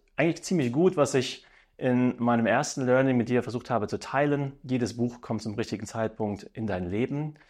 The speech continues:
weil ich gewisse Dinge herauslese, aber auch hineinlese. Und das Zitat ist für mich ja eine ganz schöne Beschreibung dieser aktiven Beziehung zwischen dem Leser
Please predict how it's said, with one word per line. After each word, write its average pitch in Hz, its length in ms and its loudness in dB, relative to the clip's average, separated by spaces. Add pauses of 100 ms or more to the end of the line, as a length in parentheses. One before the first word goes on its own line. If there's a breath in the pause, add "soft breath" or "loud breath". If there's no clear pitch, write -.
(200 soft breath)
weil 123 380 6
ich - 220 -4
gewisse 127 280 4
Dinge 123 220 4
herauslese, 143 960 4
aber 131 200 2
auch 131 160 6
hineinlese. 127 1000 0 (460 soft breath)
Und 98 120 -4
das 92 200 -4
Zitat 120 680 2 (200)
ist 113 180 -6
für 104 120 0
mich 113 320 0
ja 110 220 2
eine 104 220 2
ganz 117 160 0
schöne 160 220 2
Beschreibung 143 600 4
dieser 120 320 -2
aktiven 156 540 -4
Beziehung 147 640 -2 (560 soft breath)
zwischen 131 840 0 (120)
dem 98 180 2
Leser 101 800 0